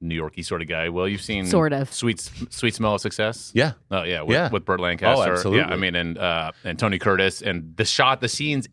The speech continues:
Speaker 1: shot there where he holds court are basically, you know, it has not changed.
Speaker 3: Right.
Speaker 1: You
Speaker 2: Uh,
Speaker 1: know?
Speaker 2: also, for those younger than you,
Speaker 1: <laughs>
Speaker 2: dinosaurs, th-, there's a very pivotal scene in Sex and the City where Big and Carrie have a
Speaker 1: Really?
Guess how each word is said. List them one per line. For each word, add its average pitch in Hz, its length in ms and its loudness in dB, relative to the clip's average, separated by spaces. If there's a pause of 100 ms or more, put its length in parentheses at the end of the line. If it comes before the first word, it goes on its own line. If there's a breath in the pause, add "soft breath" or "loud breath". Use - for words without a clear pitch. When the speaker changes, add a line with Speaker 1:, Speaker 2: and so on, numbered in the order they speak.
Speaker 1:
shot - 360 0
there 90 520 0
where 101 120 0
he 90 100 2
holds 101 360 2
court 117 340 4 (480)
are 113 100 4
basically, 127 400 0
you 147 40 -4
know, 135 80 2
it 98 80 -2
has 113 220 2
not 98 160 0
changed. - 480 -8
Speaker 3:
Right. 87 200 -2 (200)
Speaker 1:
You 226 60 8
Speaker 2:
Uh, - 40 8
Speaker 1:
know? - 60 4
Speaker 2:
also, 233 560 6
for 196 240 4
those 170 260 6
younger 147 600 2 (180)
than 135 180 -2
you, 135 140 0
Speaker 1:
<laughs> 143 880 2
Speaker 2:
dinosaurs, 170 920 4
th-, 240 140 4
there's 277 300 6
a 285 100 8
very 320 260 6
pivotal 330 320 6
scene 311 180 4
in 302 80 4
Sex 320 220 2
and 311 80 4
the 294 80 4
City 320 280 4
where 185 180 6
Big 196 260 4
and 190 160 2
Carrie 180 540 4 (100)
have 165 280 0
a 143 300 2
Speaker 1:
Really? 165 320 -4